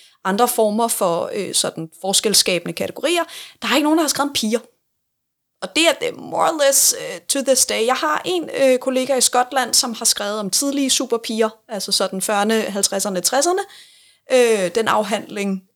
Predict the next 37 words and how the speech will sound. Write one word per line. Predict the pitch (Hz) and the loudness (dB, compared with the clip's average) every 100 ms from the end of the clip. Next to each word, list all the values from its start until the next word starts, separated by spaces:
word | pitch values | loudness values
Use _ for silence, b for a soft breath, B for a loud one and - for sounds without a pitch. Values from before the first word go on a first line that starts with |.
| - | -8
øh, | 180 175 | -6 -6
blev | 175 | -6
færdig | 175 170 165 160 | -6 -4 -4 0
sidste | - 285 - 277 | 2 2 2 2
år, | - - _ _ | 0 -10 _ _
så | - | -8
den | 196 196 | -2 0
fandtes | - 202 190 190 | 2 0 0 -2
jo | |
altså | 190 - | -2 0
ikke, | 262 269 - - | 0 0 -4 -4
øh, | - 240 226 214 202 | 4 6 6 4 2
i | |
sytten. | 226 - 233 233 - _ _ _ _ _ _ _ _ _ _ _ _ _ 220 | 2 4 4 2 -6 _ _ _ _ _ _ _ _ _ _ _ _ _ 4
Øhm, | 202 185 175 170 180 - | 6 4 2 -4 -6 -2
men, | 214 196 | 0 0
men, | 208 208 - | -2 -4 0
øh, | - - | 0 2
hun | 240 277 | 4 4
og | 269 | 4
jeg, | 240 220 | 4 4
hun | 220 | 2
hedder, | 202 185 170 - | 0 0 0 -2
øh, | 170 165 - | -2 -2 -2
Olivia | 196 185 175 | 0 2 2
Hicks, | 165 196 220 - - B B B B - | 0 0 2 0 0 B B B B -8
øh, | 208 196 185 | -4 -2 -2
i | - | -2
øvrigt. | 190 196 196 - - | -2 0 0 -2 -2
Øhm, | 208 185 175 170 165 170 _ - | -2 0 -2 -6 -10 -20 _ -10
hun | 196 240 | 0 2
og | 262 | 4
jeg | 202 | 4
er | |
nærmest | 208 208 - | 2 2 0
de | - | -2
eneste, | 190 202 - 190 | 0 2 2 0